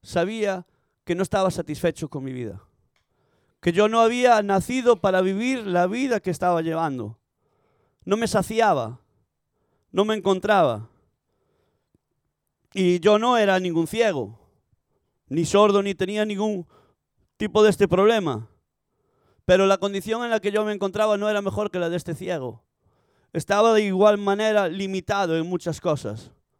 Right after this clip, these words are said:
En mi caso en particular, todos sabéis, un tema de adicción. Y eso me, me, me impedía,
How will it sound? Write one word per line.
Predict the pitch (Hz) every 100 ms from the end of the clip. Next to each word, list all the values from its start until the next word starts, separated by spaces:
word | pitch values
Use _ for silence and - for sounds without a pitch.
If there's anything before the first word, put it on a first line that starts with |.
| _ _ _ _ _ _
En | -
mi | 165
caso | 160 202 185
en | 196
particular, | 190 190 180 214 254 254 214 196 180 -
todos | 175 185
sabéis, | 185 175 170 123 - _ _ _ _ _ _ _
un | 147
tema | 147 185 185
de | 180
adicción. | 170 165 196 185 123 117 - _ _ _ _ _ _ _ _ _ _ _ _ _ -
Y | 175 202
eso | 208 240 247
me, | 220 202 185
me, | 175 165
me | 180 185
impedía, | 196 170 - 180 233 247 151 135